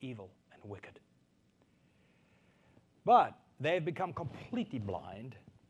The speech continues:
of the fact that their sin is not against another. Their sin is ultimately against God. And that's what matters. The sin that I have sinned against God. And every one of my sins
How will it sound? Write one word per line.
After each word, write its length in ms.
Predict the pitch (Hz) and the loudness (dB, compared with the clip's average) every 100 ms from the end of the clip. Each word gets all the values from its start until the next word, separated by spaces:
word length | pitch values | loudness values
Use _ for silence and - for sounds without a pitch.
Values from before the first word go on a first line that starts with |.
| - | -12
of 100 | 139 | -8
the 60 | 139 | -8
fact 340 | - 156 - | -4 -4 -4
that 200 | 143 117 | -10 -6
their 100 | 143 | -8
sin 340 | 117 - 202 117 | -8 -6 -6 -6
is 140 | 107 | -6
not 140 | 151 | -6
against 340 | 131 131 120 127 | -6 -8 -10 -10
another. 260 | 120 131 - _ _ _ _ _ _ _ _ - | -8 -8 -12 _ _ _ _ _ _ _ _ -12
Their 120 | 113 | -8
sin 380 | - - 135 98 92 - _ _ _ _ _ _ _ _ | -6 -4 -4 -6 -16 -20 _ _ _ _ _ _ _ _
is 120 | 110 117 | -10 -6
ultimately 600 | 123 - 117 95 92 92 | -4 -6 -10 -10 -14 -14
against 360 | 98 107 98 - | -14 -12 -12 -10
God. 320 | 107 90 - - _ _ _ _ _ _ | -8 -8 -14 -20 _ _ _ _ _ _
And 160 | 110 107 104 113 | -14 -10 -10 -6
that's 680 | 165 - - - - - - _ - | -4 -4 -8 -10 -6 -6 -8 _ -12
what 140 | 98 - | -12 -10
matters. 480 | - 95 - - - - _ _ _ _ _ _ _ _ _ | -12 -10 -10 -12 -12 -16 _ _ _ _ _ _ _ _ _
The 80 | - | -10
sin 480 | - - 226 131 101 98 - - - | -4 0 0 -2 -10 -16 -20 -20 -16
that 80 | 107 | -12
I 100 | 107 | -8
have 100 | 110 | -6
sinned 260 | - - 135 | -6 -6 -6
against 280 | 120 110 - | -8 -10 -10
God. 300 | 104 - - - - - - - | -10 -10 -18 -20 -20 -20 -20 -10
And 120 | 143 - - | -8 -6 4
every 400 | 294 320 254 294 | 10 10 10 2
one 220 | 160 165 | 4 2
of 80 | 127 | -2
my 140 | 117 | -6
sins 560 | 104 - 107 92 - - | -6 -10 -12 -18 -20 -20